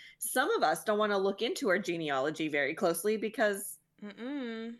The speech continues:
Speaker 1: we're gonna find some skeletons in there."
Speaker 2: I don't wanna know. As far as I'm concerned, I'm half Indian, half black, and nothing else.
Speaker 1: <laughs>
Speaker 2: Uh, what I was gonna say, oh, speaking of education, let's take it, you know, into the education
Speaker 1: Uh-huh.
Speaker 2: realm. Let's take it down to Sesame Street.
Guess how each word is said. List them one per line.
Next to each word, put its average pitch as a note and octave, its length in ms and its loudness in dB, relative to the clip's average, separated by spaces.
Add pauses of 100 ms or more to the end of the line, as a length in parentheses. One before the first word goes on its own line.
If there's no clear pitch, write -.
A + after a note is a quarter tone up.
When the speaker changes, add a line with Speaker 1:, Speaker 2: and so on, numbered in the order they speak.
(100)
Speaker 1:
we're B3 120 -2
gonna E4 180 0
find C#4+ 280 0
some C4 100 -4
skeletons - 560 -4
in - 60 -20
there." - 200 -2
Speaker 2:
I C4 40 2
don't D4 140 2
wanna A#3 260 0
know. C#3+ 240 -8 (320)
As A3 160 2
far C#4+ 180 6
as C#4+ 100 0
I'm A#3+ 160 2
concerned, G3 400 -4
I'm F3+ 160 -2
half G3+ 280 -2
Indian, D#3 380 -6
half C#3+ 260 -6
black, F3 320 -2
and E3+ 160 -2
nothing C#3+ 320 -8
else. - 320 -16 (240)
Speaker 1:
<laughs> - 320 -2
Speaker 2:
Uh, E3+ 400 8 (880)
what A3 200 2
I A#3 120 6
was G#3+ 140 -2
gonna A3 140 -4
say, F3 240 -2
oh, F3 120 -4
speaking G4 360 -6
of D4+ 80 -2
education, E3+ 640 -4 (460)
let's F3 260 -2
take F#3+ 260 -4
it, G#3+ 140 -6 (100)
you G3 120 -6
know, F3 240 -6 (360)
into F3+ 260 -6
the F3+ 100 -4
education E3+ 440 0
Speaker 1:
Uh-huh. - 20 0
Speaker 2:
realm. E3 160 -4
Let's E3+ 180 -6
take F#3+ 160 -6
it G#3 80 -4
down E3+ 200 0
to E3 100 -2
Sesame D#3+ 480 -2
Street. - 420 -4